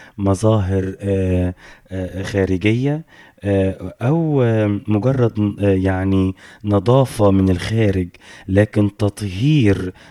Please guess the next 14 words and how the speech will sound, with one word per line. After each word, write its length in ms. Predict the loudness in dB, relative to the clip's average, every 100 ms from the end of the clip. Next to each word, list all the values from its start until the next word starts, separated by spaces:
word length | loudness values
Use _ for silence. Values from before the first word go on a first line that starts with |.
| -6
داخلي 920 | 0 0 0 -2 0 2 2 0 -2 _ _ 0
للقلب. 640 | 0 0 -2 -4 -4 -6 -10 -10 _ _ _ _ -20 -20 -20 -20 _ _ _ _ _ -2
بولس 460 | 0 2 0 -2 -2
الرسول 680 | 0 -2 -4 -4 -2 -2 -2
قبل 300 | -4 0 0
ما 180 | 0 0
يكتب 460 | -2 -4 -4 -4 0
هذه 360 | 0 0 -2
الكلمات 840 | -6 -4 -2 0 2 0 -2 _ -8 -2
الرائعة 720 | 0 0 0 -2 0 -2 -4 _ -20 -20 _
في 300 | -8 -2 0
رسالته 680 | 0 -2 -2 -2 -4 -4 -4 0
إلى 200 | 0 0
أهل 300 | -2 -2